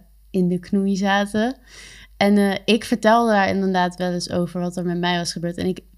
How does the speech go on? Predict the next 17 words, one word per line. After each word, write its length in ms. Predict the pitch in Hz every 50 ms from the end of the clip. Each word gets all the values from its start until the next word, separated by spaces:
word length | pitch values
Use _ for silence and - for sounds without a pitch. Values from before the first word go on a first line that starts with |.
| _ _ _ _
ik 140 | - 190 -
kan 160 | 208 202 202
me 60 | 202
nog 160 | 208 202 202
goed 240 | - - 233 214 214
herinneren 380 | 214 202 190 190 196 190 190 180
dat 280 | 185 185 185 - - - _ _ _ _ _ _ _ _ _ _ _ _ _ _ _ _ _ - - - _ _
ik 180 | 214 214 208 233
altijd 300 | 214 214 214 214 208 202
het 120 | 196 196
gevoel 580 | - - 202 180 170 - 196 208 220 254 269 262
had 220 | 277 269 240 -
dat 180 | 233 226 220 226
dat 240 | 214 214 208 -
veel 300 | - - - 208 208 220
met 200 | 214 220 214 208
jou 180 | - 208 202 190